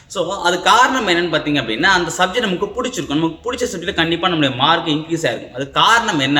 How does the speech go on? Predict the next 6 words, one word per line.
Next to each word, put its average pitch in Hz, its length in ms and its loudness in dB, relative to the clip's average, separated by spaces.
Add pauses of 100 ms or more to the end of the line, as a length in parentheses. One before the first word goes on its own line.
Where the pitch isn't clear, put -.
அப்படின்னா, 101 380 -4 (480)
அந்த 135 180 0
சப்ஜெக்ட் 127 260 -6
நமக்கு 123 220 -10
பிடிச்சதுனால 156 480 -4
தான். 107 100 -16